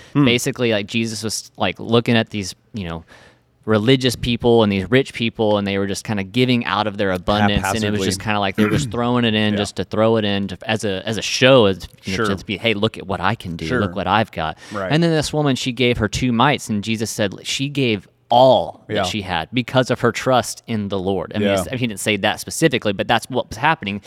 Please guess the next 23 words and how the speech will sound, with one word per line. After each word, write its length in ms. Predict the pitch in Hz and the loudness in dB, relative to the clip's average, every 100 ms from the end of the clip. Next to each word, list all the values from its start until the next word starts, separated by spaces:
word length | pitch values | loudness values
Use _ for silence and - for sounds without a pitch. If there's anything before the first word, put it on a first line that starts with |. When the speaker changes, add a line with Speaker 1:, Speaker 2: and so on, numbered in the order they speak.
| - - - | -16 -14 0
Speaker 2:
He 100 | 135 | 0
was 100 | 117 | 2
impressed 480 | 110 - 196 - - | -2 0 0 0 -2
by 120 | 95 | -2
that 220 | 107 113 | -2 -4
because 180 | - 104 | -10 -8
she 180 | - 120 | -6 -6
trusted 520 | - 165 160 - 131 | -2 -2 -2 -4 -6
in 120 | 120 | -6
God 240 | 110 101 | -4 -4
so 220 | - - 110 | -6 -4 -2
Speaker 1:
Mm. 60 | |
Speaker 2:
much 280 | 156 202 104 | 2 0 0
that 120 | - | -8
she 140 | - 160 | -2 -2
was 120 | 123 | 0
willing 160 | 120 | -2
to 100 | 113 | -2
give 200 | 113 107 - _ _ | -2 -4 -4 _ _
all 640 | 156 185 190 147 113 101 - _ _ _ | 0 4 6 8 6 4 -4 _ _ _
that 120 | - | -8
she 140 | - 165 | -4 -4
had. 400 | - 220 - | -2 -2 -4